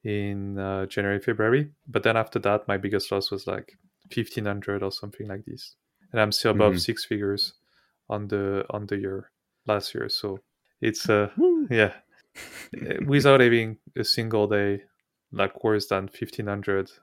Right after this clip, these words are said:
Speaker 1: after February. So it's,
Speaker 2: Mm-hmm.
Speaker 1: you know, it gives you some confidence that even if it's a bad day, like today,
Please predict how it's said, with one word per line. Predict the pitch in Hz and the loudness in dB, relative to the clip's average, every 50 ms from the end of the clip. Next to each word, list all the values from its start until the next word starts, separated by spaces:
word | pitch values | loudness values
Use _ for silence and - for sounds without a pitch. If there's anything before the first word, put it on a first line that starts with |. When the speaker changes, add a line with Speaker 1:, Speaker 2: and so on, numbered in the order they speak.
| _ _ _ _ _ _ _ - | _ _ _ _ _ _ _ 0
Speaker 1:
after | 117 110 - - 113 104 | 2 2 2 0 -4 -4
February. | - 110 104 104 101 98 95 98 - _ _ _ _ _ _ - | -4 -4 -4 -4 -4 -4 -6 -8 -10 _ _ _ _ _ _ 0
So | - 117 | 6 6
it's, | 117 113 110 - 95 - - - - _ _ _ - | 6 6 4 0 -8 -10 -12 -18 -20 _ _ _ -4
Speaker 2:
Mm-hmm. | 107 101 98 101 95 90 - _ _ _ _ _ | -2 0 0 0 -2 -4 -8 _ _ _ _ _
Speaker 1:
you | - 127 | 0 0
know, | 120 117 110 - - - | 2 2 0 -2 -2 -4
it | - 131 - - | -6 -8 -6 -2
gives | - 139 127 120 123 | 0 0 2 2 0
you | 135 | -2
some | 127 - 120 113 110 | 0 0 -2 -2 -2
confidence | - - 113 117 - - 123 127 131 127 120 - | -2 -2 -2 -2 0 2 2 2 0 -2 -2 -2
that | 110 104 101 - _ _ _ _ _ _ _ _ _ _ _ _ _ | 0 -2 -2 -2 _ _ _ _ _ _ _ _ _ _ _ _ _
even | - 135 143 151 143 | 2 6 6 6 6
if | 131 - | 6 4
it's | 127 - - | 0 0 0
a | 123 | 0
bad | 110 110 107 104 - | 0 2 0 0 0
day, | - 104 104 110 123 139 143 - _ _ _ _ - - | 0 0 2 2 0 -2 -4 -8 _ _ _ _ -6 -2
like | 101 101 - | -2 -2 -2
today, | - 123 110 107 104 123 139 143 | -2 -2 0 0 0 0 0 -4